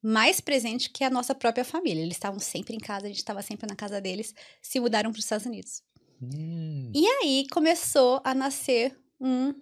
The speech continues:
Speaker 1: uma, a paixão americana, né? O
Speaker 2: Sim.
Speaker 1: sonho americano. E eu falei, "Meu Deus, eu quero muito ir também."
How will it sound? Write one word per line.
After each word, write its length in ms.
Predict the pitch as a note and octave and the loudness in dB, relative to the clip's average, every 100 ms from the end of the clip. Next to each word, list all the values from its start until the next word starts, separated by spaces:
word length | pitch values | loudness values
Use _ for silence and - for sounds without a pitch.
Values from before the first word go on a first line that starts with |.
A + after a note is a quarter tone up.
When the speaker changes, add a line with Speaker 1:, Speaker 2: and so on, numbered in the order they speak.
| _ | _
Speaker 1:
uma, 220 | B3+ B3 A#3+ G#3+ | 0 2 2 2
a 60 | A3 | 2
paixão 440 | - A#3 - C4 | 2 4 6 6
americana, 580 | B3+ C4 B3+ B3 G#3 G3 | 8 6 8 6 6 2
né? 180 | G3 G#3 | 4 4
O 60 | A3 | 4
Speaker 2:
Sim. 160 | F#3+ | 2
Speaker 1:
sonho 160 | D#4 D4 | 2 2
americano. 680 | A3 G#3 - B3+ G#3 F#3 E3+ - - - - | 2 0 4 4 4 0 -8 -12 -20 -14 -10
E 20 | |
eu 60 | A3+ | -6
falei, 220 | A#3 A3+ | -4 -2
"Meu 160 | B3+ | -2
Deus, 400 | B3+ A3+ B3 C4+ | -2 -2 2 2
eu 60 | A#3+ | 0
quero 220 | B3 A#3+ | -2 2
muito 360 | C#4 C4 C4+ C#4 | 2 4 2 -2
ir 80 | A#3 | -2
também." 500 | D4 C#4+ A#3 A#3+ | 0 2 0 -2